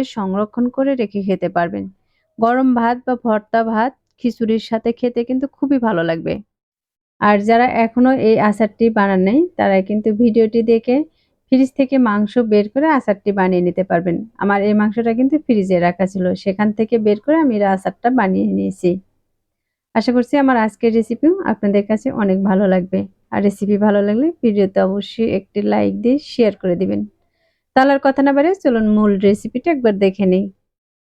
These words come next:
আজকের এই আচারটি তৈরি করার জন্য আমি এখানে প্রায় পাঁচশো গ্রামের মতো মাংস নিয়েছি। আর মাংসটাকে ছোট ছোট পিস করে কেটে ভালোভাবে পরিষ্কার করে ধুয়ে নিয়েছি। এখানে কিন্তু কোনো রকম তেল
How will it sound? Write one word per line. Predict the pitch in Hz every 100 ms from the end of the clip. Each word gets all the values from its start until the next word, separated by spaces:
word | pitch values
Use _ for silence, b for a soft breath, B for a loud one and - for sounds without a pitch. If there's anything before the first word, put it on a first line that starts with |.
| _ _
আজকের | 220 220 277 254
এই | 240 214
আচারটি | 226 233 254 262
তৈরি | 247 208
করার | 208 214 214
জন্য | 240 254 240
আমি | 214 208
এখানে | 208 226 254
প্রায় | 285 214 208
পাঁচশো | 202 208 -
গ্রামের | 226 214 214
মতো | 220 220 285
মাংস | 277 220 196 196
নিয়েছি। | 185 190 190 185 208 - _ _ -
আর | 208
মাংসটাকে | 220 233 214 240 240 247
ছোট | - 240 240
ছোট | 254 247 247
পিস | - 233 220 _
করে | 247 240 240
কেটে | 240 220 269
ভালোভাবে | 277 247 214 208 220
পরিষ্কার | - 220 208 - 220
করে | 220 226
ধুয়ে | 226 202
নিয়েছি। | 180 180 185 196 202 - _ _ _ -
এখানে | 240 254 269
কিন্তু | 262 262 254 285 285
কোনো | 247 233
রকম | 233 233 254 254 -
তেল | 262 240